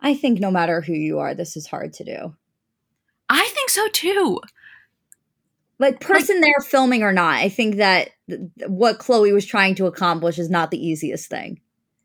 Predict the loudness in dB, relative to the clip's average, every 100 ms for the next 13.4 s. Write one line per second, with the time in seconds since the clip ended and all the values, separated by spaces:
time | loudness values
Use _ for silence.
0 | _ -20 -20 -20 -20 _ _ -2 0 2
1 | 2 0 0 0 0 0 0 -2 -6 -6
2 | -4 -2 -2 -4 -2 -2 -2 -4 -6 -6
3 | -6 -8 -10 -10 -8 -8 -8 -6 -6 -4
4 | -4 -4 -4 -2 -2 -2 -2 -6 -12 -20
5 | -20 -20 _ -6 -2 -2 -4 -20 _ -20
6 | -6 -4 -2 0 -2 -4 -4 -4 -4 -4
7 | -4 -2 -4 -2 -2 -4 -4 -6 -6 -8
8 | -10 -6 -4 -4 -6 -18 _ -8 -6 -6
9 | -8 -8 -10 -10 -6 -8 -8 -10 -8 -6
10 | -6 -10 -18 -20 -16 -2 0 0 -2 -8
11 | _ _ _ _ 2 4 4 2 2 2
12 | 0 -2 -2 0 0 0 -2 -2 -2 0
13 | 0 -2 -6